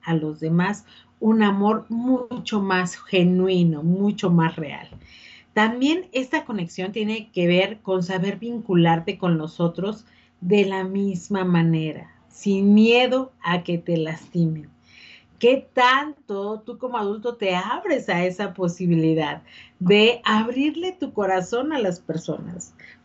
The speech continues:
O siempre te estás ocultando tal vez detrás de una máscara, ¿no? Una máscara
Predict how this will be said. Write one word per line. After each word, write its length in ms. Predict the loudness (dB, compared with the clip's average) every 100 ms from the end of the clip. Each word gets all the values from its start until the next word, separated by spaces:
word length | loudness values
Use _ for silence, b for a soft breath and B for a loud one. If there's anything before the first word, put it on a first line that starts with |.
| _
O 180 | 6 6
siempre 460 | 4 2 2 0 -2
te 100 | -4
estás 340 | -2 -2 0
ocultando 760 | -2 0 0 2 2 2 -4 -2
tal 240 | 0 0
vez 280 | 0 -2 -2
detrás 440 | -4 0 0 0
de 120 | -2
una 220 | -2 0 0
máscara, 640 | -2 -4 -8 -12 -12 -12
¿no? 140 | -12 -6
Una 280 | -2 -2
máscara 800 | 2 2 0 -2 -2 2 0 -2